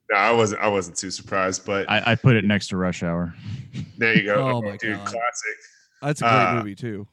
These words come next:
Speaker 1: that is a good, that's actually, like, a good, a well-written movie too.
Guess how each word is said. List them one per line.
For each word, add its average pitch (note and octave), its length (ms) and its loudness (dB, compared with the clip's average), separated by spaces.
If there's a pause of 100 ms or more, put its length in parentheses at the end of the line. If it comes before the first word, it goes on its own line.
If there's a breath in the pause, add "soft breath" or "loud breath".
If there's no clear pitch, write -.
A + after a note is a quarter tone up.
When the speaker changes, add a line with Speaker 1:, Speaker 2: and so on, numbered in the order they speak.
(220)
Speaker 1:
that A2+ 160 4
is B2+ 100 -8 (300)
a - 40 6
good, - 140 2
that's F#3 200 4
actually, B3+ 260 4
like, D3+ 160 2
a A2+ 80 -4
good, A#2 520 2 (180)
a A2+ 60 -2
well-written A2+ 640 2
movie F2+ 280 -8
too. G2 380 -6